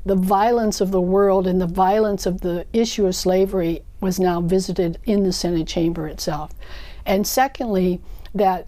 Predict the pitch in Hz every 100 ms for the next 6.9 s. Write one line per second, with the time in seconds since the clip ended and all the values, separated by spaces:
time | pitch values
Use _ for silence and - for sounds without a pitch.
0 | - 208 247 233 208 208 220 220 - 202
1 | 185 - 196 185 190 185 170 170 185 180
2 | 180 185 220 208 196 208 220 220 202 190
3 | 190 202 202 185 - 185 - 240 254 247
4 | 202 190 185 190 - 233 240 247 220 202
5 | 202 - 190 185 - 190 185 190 185 180
6 | 180 190 180 175 202 226 190 185